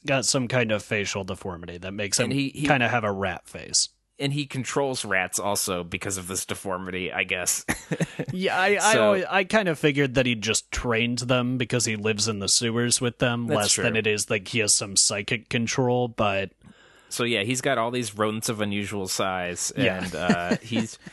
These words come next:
Speaker 2: just fucking apparently kidnaps women and regularly, like, it tries to get them to be like, "Hey, hey, I want you to love me. Uh, I, I, I just,
Speaker 1: I,
Speaker 2: like,
Speaker 1: I,
Speaker 2: I see all the girls
Speaker 1: mm.
Speaker 2: get stood up out there, and I,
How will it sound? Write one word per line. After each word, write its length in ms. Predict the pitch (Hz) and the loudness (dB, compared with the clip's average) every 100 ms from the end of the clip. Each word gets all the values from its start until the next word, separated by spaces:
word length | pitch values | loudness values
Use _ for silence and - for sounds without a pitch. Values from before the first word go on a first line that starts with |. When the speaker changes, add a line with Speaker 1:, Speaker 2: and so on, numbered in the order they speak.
| - - | -20 -10
Speaker 2:
just 220 | 120 - | -8 -6
fucking 440 | 123 110 107 101 - - - - - _ - | -4 -4 -4 -6 -12 -18 -20 -20 -20 _ -12
apparently 560 | - 147 156 143 135 107 | -2 2 2 0 -4 -4
kidnaps 520 | - 151 139 131 - 110 | -2 -2 0 -2 -2 -2
women 460 | 120 120 120 113 | 0 0 -2 -2
and 440 | - 107 101 98 - | -2 -2 0 -4 -8
regularly, 500 | 110 110 113 107 104 | -2 -2 0 -2 -2
like, 360 | 95 95 90 - | 0 -2 -4 -12
it 240 | - 92 107 | -12 -8 -2
tries 280 | 139 135 131 | 0 0 -2
to 80 | |
get 240 | 107 104 104 | 0 0 0
them 160 | 110 | -4
to 80 | 101 | -4
be 160 | 95 95 | -4 -2
like, 160 | 92 | -2
"Hey, 340 | - 120 98 80 127 131 110 98 | 0 0 2 -2 -4 -2 -2 -4
hey, 120 | 110 | -6
I 100 | - | -2
want 160 | 127 147 | -2 0
you 60 | |
to 40 | 135 | -2
love 240 | 113 135 | 0 -2
me. 360 | 123 95 87 87 - | 0 -2 -2 -4 -6
Uh, 540 | 110 104 98 90 101 - | -4 -2 -4 -6 -8 -8
I, 80 | 123 | -8
I, 60 | - - - 151 | -8 -8 -6 -6
I 80 | - | -4
just, 260 | 147 277 196 | -2 0 0
Speaker 1:
I, 20 | |
Speaker 2:
like, 140 | 180 214 | 0 2
Speaker 1:
I, 20 | |
Speaker 2:
I 20 | |
see 200 | 143 233 | 0 2
all 100 | 220 | 2
the 100 | 175 | 2
girls 280 | - 170 180 | 2 2 2
Speaker 1:
mm. 40 | |
Speaker 2:
get 120 | 165 - | 2 0
stood 360 | - 156 151 | -2 0 0
up 220 | 147 170 | 0 0
out 220 | 147 120 - | 0 0 0
there, 300 | 117 110 110 | -2 0 0
and 80 | |
I, 120 | 117 | -2